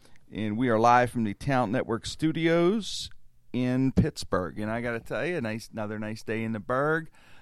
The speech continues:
A little worried about our Steelers. <laughs> Not, you know, it's religion. I know this, our podcast is coast to coast.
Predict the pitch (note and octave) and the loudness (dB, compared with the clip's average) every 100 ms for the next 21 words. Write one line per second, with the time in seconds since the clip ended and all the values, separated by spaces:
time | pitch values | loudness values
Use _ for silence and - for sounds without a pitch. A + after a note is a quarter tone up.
0 | - A#2+ B2 A#2+ B2 A#2+ G#2 A#2 A#2 A2+ | -2 2 4 6 6 6 6 6 6 2
1 | - E3+ F#3 G3 F3 C#3 C3+ C#3 E5 F3+ | 0 0 4 4 2 2 2 2 4 2
2 | - - - - G#3+ E3 - F3+ - - | 2 -4 -8 -8 -4 0 4 4 2 -16
3 | - - - C#4 F#3 E3 F3+ A3 A3+ D#3 | -16 -12 -4 4 4 4 4 6 6 4
4 | D3 D#3+ E3+ C#3 C#3 C3 D3+ - D3 C3 | -4 0 0 0 -2 -2 -4 -2 0 2
5 | C#3 D3 C3 D3 A#2+ A#2+ A2+ C#3 A#2 - | 4 6 6 4 0 0 -2 -2 0 -4
6 | B2+ A#2+ D3+ | -2 -2 -2